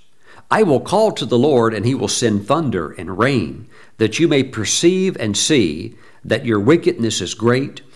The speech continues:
which you have done in the sight of the Lord in asking a king for yourselves." And they did that after Samuel tried to dissuade them with all of the information of what the king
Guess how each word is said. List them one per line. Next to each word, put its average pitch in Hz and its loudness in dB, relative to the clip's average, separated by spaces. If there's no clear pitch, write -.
which 107 -2
you 120 4
have 87 0
done 143 -2
in 104 -2
the 95 -6
sight 147 -2
of 135 -10
the 135 0
Lord 113 2
in 95 -10
asking 127 -2
a 101 -2
king 110 -2
for 98 -2
yourselves." 90 -6
And 110 -4
they 120 2
did 180 -2
that - -10
after 127 -4
Samuel 123 -2
tried 185 -4
to 143 -2
dissuade 139 -4
them 95 -2
with 90 -8
all 156 2
of 107 -6
the 113 -4
information 117 -2
of 92 -6
what 113 -4
the 87 -12
king 139 -4